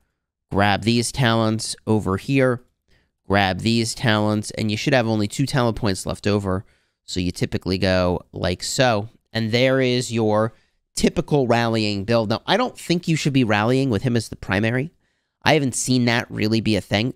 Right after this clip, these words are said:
The rally with him is Boudica primary with Zhuge Liang, or I, I've seen a little bit with Henry,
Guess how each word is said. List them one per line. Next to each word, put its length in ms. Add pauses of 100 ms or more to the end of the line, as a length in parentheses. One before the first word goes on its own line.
The 260
rally 400
with 180
him 300
is 260
Boudica 680 (300)
primary 680 (480)
with 160
Zhuge 400
Liang, 480 (600)
or 480
I, 260
I've 260
seen 240
a 60
little 280
bit 240
with 240
Henry, 680